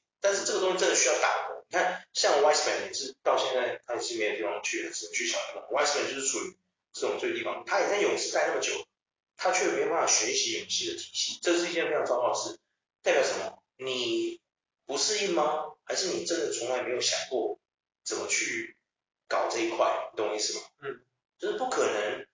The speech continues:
Speaker 1: 你懂吗？
Speaker 2: 嗯。
Speaker 1: 除非你拒绝学习，不然不可能有这种事情发生。对呀。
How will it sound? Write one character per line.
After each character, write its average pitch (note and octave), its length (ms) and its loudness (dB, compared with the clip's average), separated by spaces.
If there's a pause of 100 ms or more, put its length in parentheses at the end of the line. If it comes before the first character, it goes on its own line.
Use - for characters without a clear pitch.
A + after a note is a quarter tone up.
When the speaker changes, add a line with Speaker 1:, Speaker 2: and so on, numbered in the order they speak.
(140)
Speaker 1:
你 C3 80 -16
懂 C3 140 2
吗？ - 460 0
Speaker 2:
嗯。 - 80 -8
Speaker 1:
除 E3+ 140 2
非 A3 200 4
你 - 60 0
拒 - 160 2
绝 B2 160 0
学 - 240 4
习， - 480 2
不 B3+ 60 2
然 F3 260 4
不 - 100 -2
可 - 200 2
能 - 120 -4
有 - 80 -2
这 - 60 -4
种 - 160 -2
事 - 160 -2
情 - 100 -6
发 A2 200 2
生。 G2+ 260 0 (460)
对 G2+ 140 -2
呀。 - 80 -4